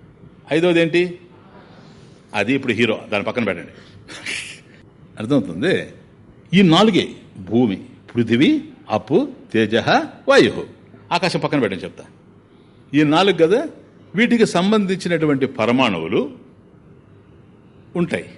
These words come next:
అవి నిర్వయవం గనక నిత్యంగా ఉంటాయి.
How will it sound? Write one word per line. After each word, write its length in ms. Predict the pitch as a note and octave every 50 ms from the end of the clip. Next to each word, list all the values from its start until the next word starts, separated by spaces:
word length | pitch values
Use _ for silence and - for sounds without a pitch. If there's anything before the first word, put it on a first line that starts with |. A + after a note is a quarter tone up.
| - - - - - - - - _ - - - - - - - -
అవి 180 | C3+ D#3+ F#3+ E3+
నిర్వయవం 640 | C#3+ D3 F3+ G#3 G#3+ G#3+ G#3+ G3+ F#3+ F3 C3 G#2
గనక 200 | F#2 F#2 - - E3+ A3+ B3 - - - - - - - - - - _ _ _ _ _ - - - - - - _ - - - - - _ _ _ _ - - _ _ _ - _ _ - _ - - _ - _ - - - - - - - - - _ - -
నిత్యంగా 420 | D#3 F#3 F#3+ - - A3 G3+ C4+
ఉంటాయి. 300 | C#4 B3+ - - - -